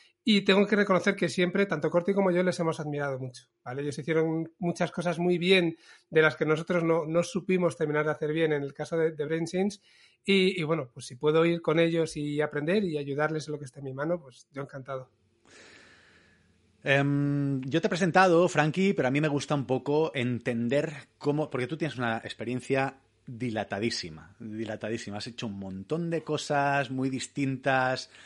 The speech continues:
Speaker 2: algunas más académicas, otras mucho más orientadas a negocio. Creo que tienes un perfil súper interesante y con el que me identifico en el sentido de ese, ¿no? Esa doble cabeza, eh, docente y, y, y de negocio que me encanta y que creo que hacen falta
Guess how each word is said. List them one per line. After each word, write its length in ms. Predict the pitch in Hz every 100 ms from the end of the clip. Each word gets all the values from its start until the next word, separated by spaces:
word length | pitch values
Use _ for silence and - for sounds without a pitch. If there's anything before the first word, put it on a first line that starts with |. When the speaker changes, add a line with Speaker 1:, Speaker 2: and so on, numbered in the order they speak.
| - -
Speaker 2:
algunas 340 | 117 135 120
más 220 | 120 -
académicas, 1040 | 110 104 131 147 151 139 147 143 139 135 123
otras 240 | 117 110
mucho 220 | 120 113
más 180 | 113 104
orientadas 500 | 107 104 107 101 -
a 60 | 90
negocio. 640 | 95 123 117 131 123 120
Creo 140 | 120 123
que 80 |
tienes 200 | 131 135 131
un 60 |
perfil 320 | 117 107 120
súper 300 | 107 127 113
interesante 560 | 107 104 101 98 131 117
y 40 | 107
con 120 | 104
el 120 | 101
que 100 | 110
me 100 | 107
identifico 540 | 113 123 120 117 156
en 60 | 185
el 80 | 156
sentido 340 | 131 117 165
de 120 | 147
ese, 180 | 117 107
¿no? 160 | 113 226 - - -
Esa 180 | - 139
doble 240 | 139 139
cabeza, 580 | 131 123 139 143 143 147 - - -
eh, 180 | 117 117
docente 680 | 120 - 151 143 139 135 131
y, 320 | 120 117 117
y, 280 | 120 113 113 117
y 40 |
de 60 | 117
negocio 320 | 113 123 143
que 120 | 127
me 80 | 110
encanta 500 | 107 104 131 139 160
y 60 | -
que 140 | -
creo 180 | 113 123
que 220 | 127 123 -
hacen 240 | 127 135
falta 460 | - 123 127 143